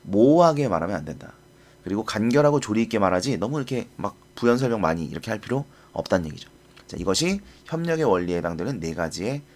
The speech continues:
경률입니다. 그래서, 어, 교과서에 따라, 어,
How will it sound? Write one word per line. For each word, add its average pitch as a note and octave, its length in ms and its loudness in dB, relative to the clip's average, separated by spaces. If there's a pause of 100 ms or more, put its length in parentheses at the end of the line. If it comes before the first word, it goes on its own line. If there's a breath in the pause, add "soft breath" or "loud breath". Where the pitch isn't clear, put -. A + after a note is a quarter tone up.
(140)
경률입니다. D#2 500 -10 (260 loud breath)
그래서, A#2 200 -4 (320 loud breath)
어, G#2 120 2
교과서에 F#3 440 4
따라, D3 460 4 (260 soft breath)
어, F2+ 180 0